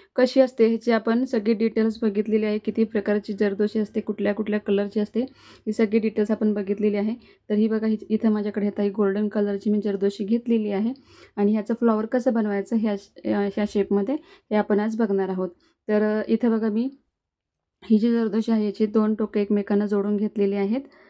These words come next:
ठीक आहे, आता पहिलं आपण ह्या जरदोशीचं कटिंग करून घ्यायचं आहे. तर आपल्याला ह्या वेगवेगळ्या शेपमध्ये कटिंग करावं लागेल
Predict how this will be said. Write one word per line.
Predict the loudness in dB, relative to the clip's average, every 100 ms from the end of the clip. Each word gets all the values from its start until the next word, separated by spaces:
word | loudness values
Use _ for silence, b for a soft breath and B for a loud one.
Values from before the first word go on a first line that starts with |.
| b -4
ठीक | 2
आहे, | 2
आता | 2
पहिलं | 2 2 2
आपण | 2 2
ह्या | 2
जरदोशीचं | -2 0 0 0 0
कटिंग | 0 0 2 0
करून | 0 0
घ्यायचं | -2 -2 -2
आहे. | 0 -2 -6 B B -2
तर |
आपल्याला | -2 0 0 0
ह्या | -2
वेगवेगळ्या | 0 0 0 -2
शेपमध्ये | -2 0 0 0
कटिंग | -2 -2 0 0
करावं | 0 -2
लागेल | -2 -2 -4